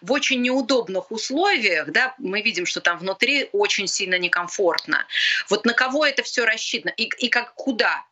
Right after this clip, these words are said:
Ехать убивать людей, которые тебе не сделали ничего плохого? То есть на самом деле это, э, рассчитано на каких-то, ну, довольно имбецильных граждан.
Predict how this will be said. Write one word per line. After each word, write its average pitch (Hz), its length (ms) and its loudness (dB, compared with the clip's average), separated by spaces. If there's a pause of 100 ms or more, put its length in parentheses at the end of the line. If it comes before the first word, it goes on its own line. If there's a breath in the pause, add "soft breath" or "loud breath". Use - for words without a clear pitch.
(120)
Ехать 240 400 -4
убивать 240 440 -4
людей, 247 320 -2
которые 262 320 -2
тебе 262 220 -2
не 269 140 0
сделали 285 320 0
ничего 294 300 0
плохого? 302 760 0 (560 loud breath)
То 233 80 4
есть 233 100 0
на 262 100 4
самом 370 300 2
деле 294 300 2
это, 277 380 0
э, 214 500 4
рассчитано 233 580 0
на 220 120 -2
каких-то, - 580 -2 (300 loud breath)
ну, 220 180 -2
довольно 277 480 4
имбецильных 262 600 0
граждан. 208 640 0